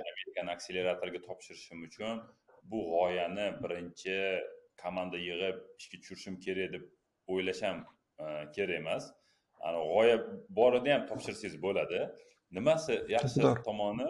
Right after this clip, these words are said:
Speaker 1: masalan, Y Combinator'i birinchi biza topshirganimizda, a, application ko'p topshirganmiz. Bir besh martami, olti marta topshirganmiz. Shundan,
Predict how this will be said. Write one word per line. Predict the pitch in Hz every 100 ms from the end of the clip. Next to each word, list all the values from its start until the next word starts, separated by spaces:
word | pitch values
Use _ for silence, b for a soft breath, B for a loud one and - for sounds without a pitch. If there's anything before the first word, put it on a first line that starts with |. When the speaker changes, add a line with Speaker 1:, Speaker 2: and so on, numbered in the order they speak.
| -
Speaker 1:
masalan, | - 101 110 120 - 73 92
Y | 110
Combinator'i | 110 110 107 104 107 113 113
birinchi | 120 123 98 85
biza | 95 90 - _ _
topshirganimizda, | 98 - 95 90 92 90 90 92 135 - - _ -
a, | 73 76 - - _ _ -
application | - 90 85 82 76 76 _ _ _
ko'p | - -
topshirganmiz. | 107 - 80 73 71 82 101 92 _ 78
Bir | 73 82
besh | 87 80
martami, | 73 80 82
olti | 80 78
marta | 73 -
topshirganmiz. | - - 73 73 76 117 - _ _ _ _ _ _ -
Shundan, | 90 92 92